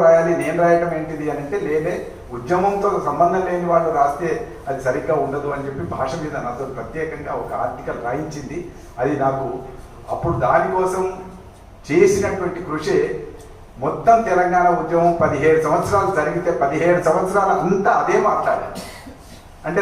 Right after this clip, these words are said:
నాకు దానికి కావలసినంత స్టఫ్ అంతా కూడా నాలో చేరడానికి కేవలం రజితనే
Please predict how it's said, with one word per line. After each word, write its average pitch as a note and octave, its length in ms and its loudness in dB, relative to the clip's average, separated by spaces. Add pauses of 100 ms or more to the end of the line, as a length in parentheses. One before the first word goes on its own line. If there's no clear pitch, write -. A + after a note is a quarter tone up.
నాకు E3 200 2
దానికి D#3 300 0
కావలసినంత G3+ 680 2
స్టఫ్ E3 420 0
అంతా - 220 0 (100)
కూడా - 180 2 (920)
నాలో F3 240 6 (120)
చేరడానికి - 680 2 (1500)
కేవలం F3+ 520 4
రజితనే F3 400 0